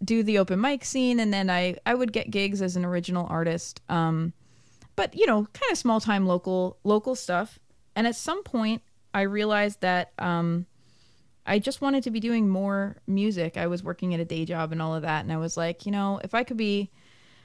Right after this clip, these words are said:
if I could be making music for a living, even if it's not the original stuff, I'd get to play my guitar for a bunch of hours every day. That's neat,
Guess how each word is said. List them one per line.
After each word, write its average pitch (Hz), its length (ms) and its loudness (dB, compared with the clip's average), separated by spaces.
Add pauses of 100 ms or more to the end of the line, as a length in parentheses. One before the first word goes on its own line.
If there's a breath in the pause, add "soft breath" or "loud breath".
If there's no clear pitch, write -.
(200 soft breath)
if 202 100 -2
I 226 100 6
could 226 120 -4
be 226 100 4
making 208 300 2
music 214 280 2
for 190 120 -2
a 180 60 2
living, 180 460 0
even 233 280 0
if 220 100 -2
it's 214 140 -4
not 190 200 -2
the 180 120 -2
original 175 400 -2
stuff, 170 460 -4 (140)
I'd 180 220 -4
get 165 160 -2
to - 80 -12
play 165 200 -6
my 165 160 -2
guitar 185 320 -2
for 170 140 -6
a 147 40 -4
bunch 151 240 -6
of 151 60 -6
hours - 300 -6
every - 200 -8
day. - 240 -8
That's 113 220 -8
neat, 156 200 -6